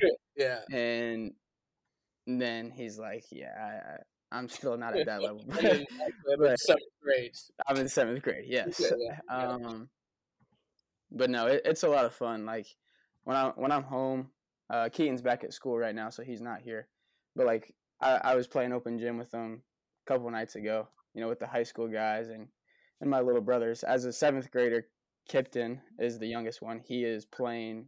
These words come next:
Speaker 2: open gym with the varsity guys.
Speaker 1: Yeah.
Speaker 2: So
Speaker 1: Nice.
Speaker 2: he's, like, in all seriousness, he's, he's got a chance to be,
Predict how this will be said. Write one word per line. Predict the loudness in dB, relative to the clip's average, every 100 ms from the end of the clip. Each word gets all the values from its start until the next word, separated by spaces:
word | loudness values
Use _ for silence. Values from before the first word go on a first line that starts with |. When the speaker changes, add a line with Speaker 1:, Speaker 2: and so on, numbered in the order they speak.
| -4
Speaker 2:
open | -4 -2 -6
gym | -6 -6
with | -8 -10
the | -6
varsity | -6 -6 -10 -14 -12
guys. | -12 -14 -18 -20 _ _ _
Speaker 1:
Yeah. | -12 -10 -10 _ _ _
Speaker 2:
So | -6 0
Speaker 1:
Nice. | 2 0 -2 -6
Speaker 2:
he's, | -2 0 0 -2 -8 -20 _ _ _ _ -4
like, | 0 2
in | 4
all | 4
seriousness, | 4 2 2 0 -6 -6
he's, | -4 -4
he's | -4 -2
got | 0 0
a |
chance | -2 -6 -6 -10
to | -8
be, | -6 -6